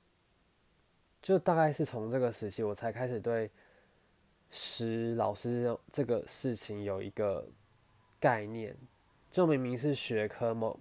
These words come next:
明明是同一个主题，或许不同的人教真的有所不同。就像我在意的事情是排序，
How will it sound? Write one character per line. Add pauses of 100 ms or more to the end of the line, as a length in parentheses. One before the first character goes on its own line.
(120)
明
明
是
同
一
个
主
题，
或
许
不
同
的
人
教
真
的
有
所
不
同。 (920)
就
像
我
在
意
的
事
情
是
排
序，